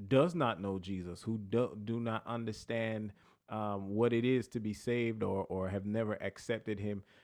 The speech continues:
Uh, p-, uh, Doctor McNutt, can you help lead those who are listening, who are watching that now are saying, "You know what, after hearing all of this, I want to accept Jesus." Can you help lead them in that stream?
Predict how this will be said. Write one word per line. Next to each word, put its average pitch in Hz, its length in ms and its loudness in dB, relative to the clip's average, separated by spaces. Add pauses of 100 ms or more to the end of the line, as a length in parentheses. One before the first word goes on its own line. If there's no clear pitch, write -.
(120)
Uh, 113 120 -2
p-, - 180 -8
uh, 123 180 2
Doctor 151 360 2
McNutt, 143 440 0
can 127 200 2
you 170 220 0
help 160 360 2
lead 143 400 2
those 147 340 6
who 139 160 4
are 110 100 4
listening, 143 520 0
who 131 400 0 (240)
are 107 180 2
watching 135 500 4
that 113 200 4
now 117 480 2
are 131 120 6
saying, 117 260 -2
"You 117 100 -2
know 127 140 0
what, 131 180 2
after 135 340 0
hearing 131 300 -2
all 135 180 0
of 123 120 -2
this, 123 200 -2 (140)
I 127 140 0
want 139 420 2 (120)
to 104 220 0 (100)
accept 107 440 -4
Jesus." 98 300 -6
Can 127 200 -6
you 170 140 -2
help 151 260 0
lead 135 300 2
them 139 240 0
in 135 220 -4
that 127 220 -4 (220)
stream? 139 560 -4